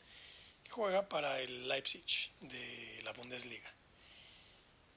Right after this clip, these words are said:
Pues parecía que todo estaba amarrado con el Liverpool de Klopp para que el jugador, pues, pasara este verano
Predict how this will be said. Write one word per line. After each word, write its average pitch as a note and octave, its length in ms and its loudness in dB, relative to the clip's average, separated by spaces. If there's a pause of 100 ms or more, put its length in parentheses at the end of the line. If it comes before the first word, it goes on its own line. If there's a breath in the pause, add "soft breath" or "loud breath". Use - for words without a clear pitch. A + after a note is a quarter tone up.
(160)
Pues F3+ 160 -2
parecía C4 580 8
que A#3 80 -2
todo G#3+ 140 0
estaba G#3+ 240 6
amarrado F3+ 540 6
con F3+ 120 -4
el D#3 140 -4
Liverpool E3+ 480 -4
de D3+ 120 -6
Klopp - 300 0 (460 loud breath)
para C3+ 260 -4
que D3+ 140 -6
el C3+ 80 -8
jugador, C#3 560 -6
pues, - 180 -10
pasara C3+ 500 8
este - 260 2
verano C3 420 -8